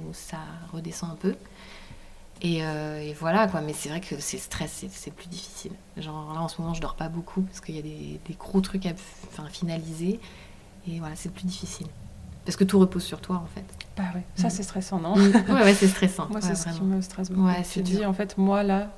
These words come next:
Speaker 2: là, là, demain, il t'arrive un truc.
Speaker 1: C'est, c'est, c'est chaud. Voilà.
Speaker 2: <laughs> Mais le truc positif, c'est
Speaker 1: Mhm.
Speaker 2: que là, demain, il t'arrive un truc.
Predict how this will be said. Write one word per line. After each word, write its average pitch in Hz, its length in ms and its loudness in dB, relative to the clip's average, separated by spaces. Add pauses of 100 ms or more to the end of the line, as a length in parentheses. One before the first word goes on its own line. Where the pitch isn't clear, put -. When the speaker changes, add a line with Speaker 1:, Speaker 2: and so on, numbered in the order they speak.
Speaker 2:
là, 202 220 4 (200)
là, 214 240 6
demain, 220 280 4
il 233 100 2
t'arrive 190 280 4
un 185 100 6
truc. - 400 -6 (240)
Speaker 1:
C'est, 156 100 -6
c'est, 151 220 -8
c'est - 180 -6
chaud. 147 260 -4 (760)
Voilà. 151 180 -10 (440)
Speaker 2:
<laughs> 196 180 10
Mais 202 340 6 (840)
le 180 180 -2
truc 185 240 -4
positif, 180 480 0
c'est 180 160 0
Speaker 1:
Mhm. 190 60 0
Speaker 2:
que 185 80 -4
là, 180 180 0
demain, 185 240 2
il 190 60 2
t'arrive 185 180 -2
un 170 80 -4
truc. - 280 -6